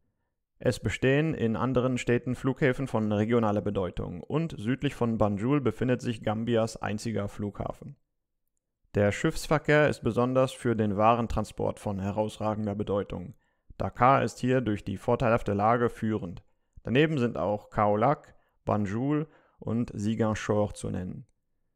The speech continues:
Ansonsten sind Straßen wichtiger Verkehrsträger. Im Jahr zweitausendneunzehn wurde schließlich die Senegambia-Brücke eröffnet. Sie verbindet die gambischen Landesteile nördlich und südlich des Flusses.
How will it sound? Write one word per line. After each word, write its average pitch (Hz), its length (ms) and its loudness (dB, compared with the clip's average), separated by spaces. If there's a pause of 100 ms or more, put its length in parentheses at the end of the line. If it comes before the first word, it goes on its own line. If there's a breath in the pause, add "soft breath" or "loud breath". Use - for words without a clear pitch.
(340)
Ansonsten 135 480 2
sind 123 180 0
Straßen 104 640 0
wichtiger 98 400 -4
Verkehrsträger. 101 920 -6 (360)
Im 110 160 -2
Jahr 117 220 6
zweitausendneunzehn 127 840 0
wurde 113 240 4
schließlich 120 480 -2
die 107 200 2
Senegambia-Brücke 110 1200 0
eröffnet. - 580 -4 (480)
Sie 127 360 0
verbindet 139 460 4
die 107 220 2
gambischen 123 500 2
Landesteile 127 600 2
nördlich 127 580 0
und 101 140 -2
südlich 117 420 -2
des - 140 -6
Flusses. - 720 -4